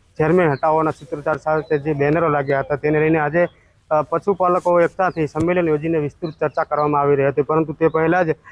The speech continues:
વાંધા અરજી થવાના કારણે આજે સંમેલન મામલતદાર દ્વારા રદ કરવામાં આવે છે. તેને લઈને હાલ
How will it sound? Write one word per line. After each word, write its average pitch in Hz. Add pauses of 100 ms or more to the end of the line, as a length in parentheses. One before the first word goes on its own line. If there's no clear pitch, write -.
(220)
વાંધા 170
અરજી 170
થવાના 160
કારણે 151
આજે 147
સંમેલન 165 (380)
મામલતદાર 175
દ્વારા 156
રદ 160
કરવામાં 143
આવે 131
છે. 135
તેને 160
લઈને 175
હાલ 165